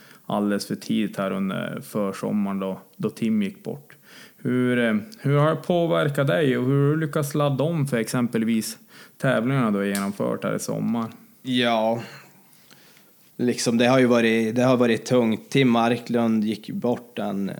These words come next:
Speaker 2: den trettonde maj. Liksom, en chock för alla nära och kära. Och vi saknar han ju oerhört mycket, liksom. Eh, det var en väldigt tung, liksom, grej som hände här bara. Så att, eh,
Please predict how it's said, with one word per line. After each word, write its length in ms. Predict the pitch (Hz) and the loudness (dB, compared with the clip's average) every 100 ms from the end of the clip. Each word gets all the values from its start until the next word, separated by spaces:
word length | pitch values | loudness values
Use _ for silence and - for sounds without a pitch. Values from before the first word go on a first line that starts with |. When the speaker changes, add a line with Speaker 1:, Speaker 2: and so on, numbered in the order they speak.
| - - _ | -16 -20 _
Speaker 2:
den 160 | - 117 | -8 -4
trettonde 500 | - 117 - 110 107 | -2 -2 -2 -4 -2
maj. 580 | 101 107 110 101 95 - - - | 0 0 0 -2 -6 -10 -18 -16
Liksom, 580 | 139 - - 98 98 - - _ _ - | -14 -12 -10 -10 -10 -12 -16 _ _ -12
en 180 | 101 | -10
chock 500 | 98 - 127 117 - | -8 -4 -2 -2 -6
för 480 | - - 98 - - | -14 -10 -8 -10 -12
alla 220 | - 104 | -10 -6
nära 340 | 107 101 98 101 | -6 -6 -6 -8
och 80 | 101 | -10
kära. 480 | - 95 98 98 | -10 -10 -10 -10
Och 180 | 101 117 - _ - - _ - | -10 -14 -18 _ -20 -20 _ -8
vi 100 | 110 | -4
saknar 440 | - 120 107 113 | 0 0 0 -2
han 160 | 107 107 | 0 0
ju 60 | 107 | -2
oerhört 640 | 110 107 101 104 98 - | -2 -4 -4 -4 -6 -6
mycket, 360 | 101 98 - - | -10 -10 -14 -14
liksom. 500 | - - - - 127 | -14 -14 -14 -12 -12
Eh, 260 | 131 - 135 - _ _ _ _ _ - | -12 -12 -16 -18 _ _ _ _ _ -6
det 120 | 120 | -2
var 180 | 110 107 | 0 0
en 160 | 110 | -2
väldigt 840 | 104 117 98 92 95 - - - - _ | 0 0 0 -2 -6 -10 -16 -16 -16 _
tung, 580 | - 110 95 95 - 95 | -10 -8 -8 -10 -14 -14
liksom, 540 | 104 - 101 101 123 131 - _ _ _ | -14 -16 -14 -14 -16 -18 -20 _ _ _
grej 380 | - 101 98 98 | -10 -8 -6 -8
som 200 | - 101 | -10 -14
hände 440 | 98 95 - 98 110 | -12 -12 -10 -12 -12
här 180 | - - | -14 -14
bara. 240 | - 135 - _ _ - - - - - - | -14 -16 -20 _ _ -20 -20 -20 -20 -20 -18
Så 180 | - - | -6 0
att, 240 | 117 - 120 | 0 0 -2
eh, 160 | 117 | 0